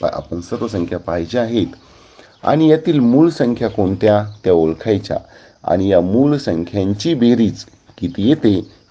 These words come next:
हे विद्यार्थ्यांनो आपल्याला या ठिकाणी ओळखायचं आहे. विद्यार्थ्यांनो, हा जो प्रश्न आहे, हा प्रश्न दोन हजार तेरा साली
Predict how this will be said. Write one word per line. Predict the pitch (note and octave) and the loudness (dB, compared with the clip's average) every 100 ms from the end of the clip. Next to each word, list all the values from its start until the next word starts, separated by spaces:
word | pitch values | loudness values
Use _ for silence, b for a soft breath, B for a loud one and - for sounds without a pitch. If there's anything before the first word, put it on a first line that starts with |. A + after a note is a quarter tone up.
| - | -4
हे | A#2 | -2
विद्यार्थ्यांनो | G#2 D2+ D2 D#2+ D2 E2 D#2+ E2 | 0 -2 0 0 0 -4 0 0
आपल्याला | D2 - D2+ D#2 E2 D#2+ A#2+ C3+ G2+ | -2 -2 0 2 4 2 0 -4 -6
या | D#2+ | -6
ठिकाणी | D#2 - D2 E2 | -6 -6 -4 -4
ओळखायचं | C#2+ C2+ - C#2+ C#2 C2+ | -4 -6 -6 -8 -4 -6
आहे. | C2+ C2+ - _ b b b _ _ _ _ _ - | -6 -12 -16 _ b b b _ _ _ _ _ -14
विद्यार्थ्यांनो, | G2 A2 C3 D#3 D#3 E3 | -4 -2 0 0 2 0
हा | B2 E2 | -2 -2
जो | E2 | -2
प्रश्न | D#2 B2+ - C3 | -4 -8 -4 -2
आहे, | B2+ C3 C3 - B B B | 0 0 -2 -4 B B B
हा | - | -6
प्रश्न | E3+ A2 G#2+ G2+ G2 G2 | -2 -2 -2 -2 0 0
दोन | G2 G2 | 0 0
हजार | F2 F#2 F#2 | 0 0 0
तेरा | A2 C#3 D#3+ | -2 -2 -2
साली | G#2 E2 C#2+ | -2 -4 -4